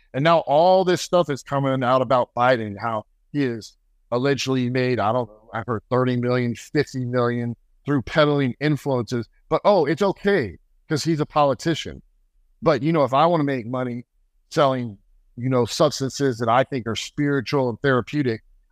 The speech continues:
I gotta go to prison for twenty-five years. So, you know, it's just, it's just all this different stuff where if you look at these stories from different perspectives, through different lenses and, and, and different people, you know, like the mafia and, and stuff like that,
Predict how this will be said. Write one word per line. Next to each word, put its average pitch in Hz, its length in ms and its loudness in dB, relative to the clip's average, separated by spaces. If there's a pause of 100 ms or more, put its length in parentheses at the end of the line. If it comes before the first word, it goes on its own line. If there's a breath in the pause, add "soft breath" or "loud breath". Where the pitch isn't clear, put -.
(140)
I 139 100 2
gotta 127 180 2
go 120 120 0
to 110 80 -4
prison 131 340 0
for 104 160 -6
twenty-five 92 560 -2
years. 85 240 -12 (440)
So, 175 60 2
you 190 140 2
know, 190 100 4
it's 170 160 0
just, - 280 -8
it's 151 180 -4
just 156 280 -4
all 156 380 2
this 147 240 -6
different 127 320 -4
stuff 151 320 0
where 131 140 0
if - 100 -12
you 123 160 -6
look 135 180 -2
at 127 120 -8
these 131 160 -6
stories 139 600 -2 (340)
from 120 160 -2
different 143 340 0
perspectives, 131 680 -2 (340)
through 135 180 -4
different 131 380 0
lenses 127 520 0
and, 113 160 -4
and, 120 300 -4
and 110 120 -4
different 127 320 -2
people, 123 540 -2 (160)
you 120 100 -4
know, 127 80 2
like 120 160 2
the 113 80 -2
mafia 123 560 0
and, 113 300 -4
and 117 180 -6
stuff - 240 -4
like 110 140 -4
that, 131 260 2